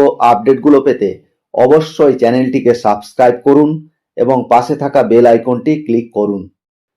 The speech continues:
নমস্কার, আপনি দেখছেন এডুটেক তন্ময় চ্যানেল। নর্থ চব্বিশ পরগনা ডিস্ট্রিক্ট প্রাইমারি স্কুল কাউন্সিল থেকে এই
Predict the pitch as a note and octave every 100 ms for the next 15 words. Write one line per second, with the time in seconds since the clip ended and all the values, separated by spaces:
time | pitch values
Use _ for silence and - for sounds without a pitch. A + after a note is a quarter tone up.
0 | _ - A#2 C#3 F#3+ F#3 C3 G2+ - _
1 | _ _ - - F3 F3+ F3+ F3+ F3+ E3+
2 | E3+ - _ _ C#3 D3+ F3 F3 E3 E3
3 | C#3+ D3 D3+ D3 C3+ G#2+ G#2 - - _
4 | _ _ _ G#2 C#3+ G3 G3 - D#3+ E3+
5 | E3+ E3 D#3 E3 C#3+ D3 D3 D#3 - D3
6 | D3+ D3 D3 - D3 D3 C#3 E3 D3 D#3
7 | G#2+ F#2+ - _ _ D3+ F3